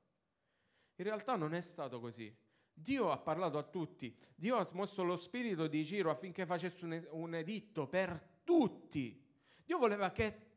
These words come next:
tutti tornassero a casa. Dio vuole che tutti siano salvati. Nella Bibbia c'è scritto che la volontà di Dio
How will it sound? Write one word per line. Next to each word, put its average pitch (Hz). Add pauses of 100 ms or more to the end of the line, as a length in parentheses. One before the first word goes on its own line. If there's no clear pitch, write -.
(100)
tutti 160 (320)
tornassero 143
a 131
casa. 131 (180)
Dio 285
vuole 262
che 247
tutti 339
siano 165
salvati. 151 (220)
Nella 269
Bibbia 311
c'è 220
scritto 226
che 165
la 185
volontà 240
di 208
Dio 175